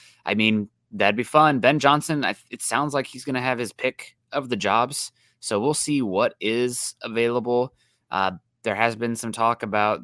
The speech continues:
again, bringing it back around the Chargers. I mean, a lot of coaches, I guess, would like to work with Justin Herbert out there. And also, L A is a good place to live. So that's an interesting one. But A F C West a little bit more daunting than the N F C South on the surface. Uh, so that's definitely something to look for.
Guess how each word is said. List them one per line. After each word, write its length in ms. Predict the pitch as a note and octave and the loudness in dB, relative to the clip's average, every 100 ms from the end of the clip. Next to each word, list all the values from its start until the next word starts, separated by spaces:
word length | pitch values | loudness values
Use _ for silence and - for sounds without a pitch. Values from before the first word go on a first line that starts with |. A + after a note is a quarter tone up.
| - | -10
again, 320 | F#2 G#2 G2+ | -8 -6 -6
bringing 260 | G#2 G2 G2+ | -6 -6 -4
it 60 | |
back 220 | F#2 F#2+ | -4 -4
around 160 | G#2 G2+ | -4 -6
the 80 | G2 | -4
Chargers. 560 | G#2 G#2 G#2+ A2+ - - - | -2 -2 -2 -4 -6 -12 -12
I 80 | F2+ | -8
mean, 240 | F2+ F2 | -6 -6
a 40 | F#2+ | 0
lot 140 | F#2+ | 2
of 120 | G2 - _ | 0 -4 _
coaches, 400 | - G#2+ G2+ G#2 G2 | -6 -6 -4 -6 -6
I 60 | |
guess, 280 | F2+ G2+ - | -4 -6 -6
would 240 | F2+ F#2 | -10 -8
like 220 | E2+ G2 - | -2 -4 -2
to 80 | G#2+ | -6
work 160 | B2 | -4
with 100 | A#2 | -4
Justin 240 | C3 C#3+ B2+ | -4 -2 -2
Herbert 340 | D3+ A3 - _ _ _ _ | 0 0 -2 _ _ _ _
out 160 | - E3 | 2 2
there. 100 | F3+ | 2
And 80 | B2+ | 2
also, 400 | A#2 - A#2+ A2+ - | 2 2 0 0 -8
L 160 | - A2 | -2 2
A 60 | A#2 | 2
is 100 | A2 | 0
a 40 | |
good 140 | A2+ G2+ | -6 -4
place 240 | A#2 A2 | -4 -4
to 100 | A2 | -2
live. 260 | A2 B2+ B2+ | 0 -2 -2
So 300 | - F#2+ F#2+ | -4 -2 -2
that's 200 | G#2 - | -4 -4
an 80 | F#2+ | -4
interesting 480 | F#2+ G#2+ A2 A2 G#2+ | -4 -6 -10 -6 -4
one. 240 | A2 A#2+ | -4 -2
But 200 | G#2+ G#2+ - _ _ - | -2 -2 -6 _ _ -2
A 100 | A#2 | -2
F 60 | A#2+ | 0
C 120 | C3 | 0
West 240 | B2+ - | 0 0
a 20 | |
little 200 | A#2 B2+ B2+ | -4 -2 0
bit 160 | B2+ - | -2 -2
more 200 | - C#3+ | -6 -4
daunting 500 | C3 C#3+ D3 A#2+ F#2+ | 2 2 2 0 -2
than 140 | F#2+ F#2+ | -2 -4
the 140 | F#2+ | -2
N 120 | F#2 G2 | -2 -2
F 100 | F#2 | -4
C 140 | G2+ | -8
South 320 | F2+ G2 F2+ | -4 -4 -4
on 100 | F#2+ | -6
the 60 | F2 | -8
surface. 500 | - F2+ D#2+ E2 - _ _ _ _ - | -8 -8 -8 -12 -12 _ _ _ _ -4
Uh, 100 | F#2 | -2
so 140 | - G2+ | 0 2
that's 220 | A2 - | 0 0
definitely 300 | A#2 A2+ A2 | -2 -2 -4
something 240 | A#2 G2 | -4 -4
to 60 | G2 | -2
look 140 | G2 | -4
for. 320 | - G#2+ G#2 | 0 0 0